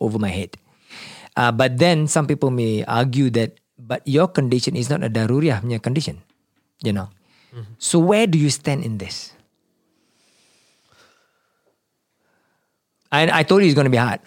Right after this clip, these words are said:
Speaker 2: Yeah. <laughs> Um,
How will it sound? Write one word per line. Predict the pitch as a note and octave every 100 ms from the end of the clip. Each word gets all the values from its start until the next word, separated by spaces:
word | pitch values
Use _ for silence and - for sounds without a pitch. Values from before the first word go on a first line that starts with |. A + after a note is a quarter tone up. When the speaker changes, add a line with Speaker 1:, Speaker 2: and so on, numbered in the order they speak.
| -
Speaker 2:
Yeah. | E3+ C3+ C3
<laughs> | G4+ - G4+ - G4+ - F#4+ - E4 - - _ - - - - - _ D3+
Um, | C#3 C3+ C#3 C#3 E3+ G#3